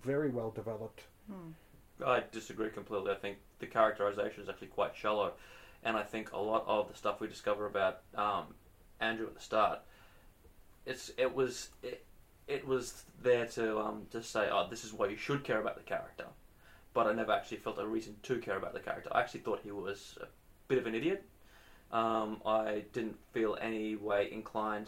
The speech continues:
Speaker 3: to want, to necessarily want to follow his story. Um, I felt it was just, it was basically lazy.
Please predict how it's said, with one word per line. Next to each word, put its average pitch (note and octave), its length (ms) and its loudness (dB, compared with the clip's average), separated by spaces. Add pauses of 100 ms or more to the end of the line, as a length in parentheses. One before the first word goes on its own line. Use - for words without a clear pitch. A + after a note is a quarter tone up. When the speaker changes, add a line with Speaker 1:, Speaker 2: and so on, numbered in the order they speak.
(100)
Speaker 3:
to G2 220 -2
want, G#2 220 -4 (160)
to B2 100 -4
necessarily A2+ 460 0
want G#2 140 -2
to - 60 -18
follow C3+ 320 4
his G2+ 160 -6
story. F2 400 -10 (680)
Um, A2 180 0
I G#2 40 0
felt G#2 200 0
it G2 40 0
was G2+ 100 -4
just, G#2+ 200 -4 (220)
it C#3+ 80 -2
was A#2+ 180 0
basically G#2 760 0
lazy. A2 600 0